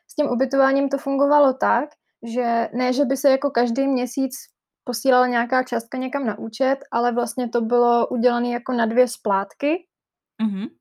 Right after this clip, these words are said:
Speaker 1: Takže ty splatila jednu splátku za dva měsíce a druhou splátku za ty zbylý dva nebo dva a půl měsíce. Takže to byla jakoby dost velká částka.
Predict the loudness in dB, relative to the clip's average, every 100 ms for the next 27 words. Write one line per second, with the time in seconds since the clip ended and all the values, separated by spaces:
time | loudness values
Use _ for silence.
0 | 0 0 2 4 4 4 -2 -2 0 2
1 | 2 2 4 2 0 -2 -2 2 2 0
2 | -6 -4 0 2 4 2 -2 -4 -4 -6
3 | -6 -2 0 -2 0 0 0 0 0 -2
4 | -6 -4 -4 -2 -2 -2 -6 -6 -4 -2
5 | -2 -2 0 0 -2 -2 0 0 -4 -10
6 | -10 -10 -10 _ _ _ 2 4 4 4
7 | 4 4 4 2 2 4 2 2 2 2
8 | 4 2 2 0 -2 -2 -6 -2 -2